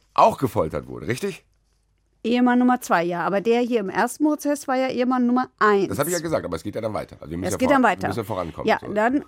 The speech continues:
Speaker 2: ging's um Ehemann Nummer zwei. Aber da liegen viele, viele Jahre und ein Gefängnisaufenthalt dazwischen.
Speaker 1: Genau, haben wir gehört. Drei Jahre hat sie jeweils bekommen. Das scheint so
Speaker 2: Mhm.
Speaker 1: ihre Standardstrafe gewesen
Speaker 2: Ja,
Speaker 1: zu sein.
Speaker 2: aber,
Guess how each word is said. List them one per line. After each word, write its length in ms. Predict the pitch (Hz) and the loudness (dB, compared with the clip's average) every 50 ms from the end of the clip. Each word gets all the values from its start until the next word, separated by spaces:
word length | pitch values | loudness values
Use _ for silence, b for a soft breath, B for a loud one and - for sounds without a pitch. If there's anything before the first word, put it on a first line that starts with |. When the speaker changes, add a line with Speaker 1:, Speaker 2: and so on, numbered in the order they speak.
| - - | -4 -2
Speaker 2:
ging's 280 | - 269 277 294 262 - | 2 4 4 4 4 2
um 220 | - 233 233 240 - - | 2 0 0 0 0 0
Ehemann 340 | 226 240 240 233 226 226 | 0 2 2 2 2 2
Nummer 280 | 226 226 220 226 220 - | 2 2 2 2 0 0
zwei. 340 | - - 196 165 165 170 143 | -2 -2 -2 0 0 0 0
Aber 140 | 160 175 196 | 0 2 2
da 80 | 226 | 4
liegen 260 | 240 247 262 269 269 | 6 8 8 8 8
viele, 320 | 262 - - 302 302 330 294 | 6 6 4 4 4 4 4
viele 220 | - 285 254 240 | 4 4 4 4
Jahre 540 | 226 214 214 208 220 233 247 247 302 311 285 | 4 4 4 4 4 4 4 4 4 4 4
und 240 | - 247 262 - - | 4 2 2 2 0
ein 100 | 220 226 | -2 -2
Gefängnisaufenthalt 1040 | 226 220 - 247 285 320 320 294 - - 190 196 180 196 190 190 180 160 165 - - | 0 0 2 4 6 6 6 4 2 0 0 0 -2 -4 -4 -2 -2 -2 -2 -4 -6
dazwischen. 540 | 180 175 - - - - - - - 151 151 | -8 -8 -10 -12 -12 -10 -8 -6 -4 -2 0
Speaker 1:
Genau, 120 | - 117 | 2 2
haben 120 | 135 151 117 | 2 2 2
wir 100 | 135 139 | 0 -2
gehört. 200 | 131 80 67 - | -2 -4 -4 -6
Drei 180 | - - 90 107 | -6 -2 0 0
Jahre 220 | 98 76 71 62 | 0 -2 -2 -6
hat 100 | 65 64 | -8 -8
sie 80 | - 76 | -10 -10
jeweils 240 | 65 65 64 - | -10 -10 -12 -14
bekommen. 280 | - 60 58 - - 64 | -16 -16 -14 -14 -12 -12
Das 100 | 76 - | -8 -4
scheint 180 | - 95 233 214 | -2 0 0 2
so 60 | 214 | 4
Speaker 2:
Mhm. 80 | 240 | 4
Speaker 1:
ihre 80 | 294 - | 4 2
Standardstrafe 580 | - - 95 87 85 80 - - 76 76 - 80 | 2 0 -2 -2 -2 -4 -4 -6 -6 -6 -6 -6
gewesen 220 | 73 71 113 185 | -6 -4 -4 0
Speaker 2:
Ja, 120 | 185 202 208 | 2 4 4
Speaker 1:
zu 40 | 240 | 6
sein. 160 | 269 262 - | 6 6 6
Speaker 2:
aber, 240 | 202 220 240 226 | 4 4 4 4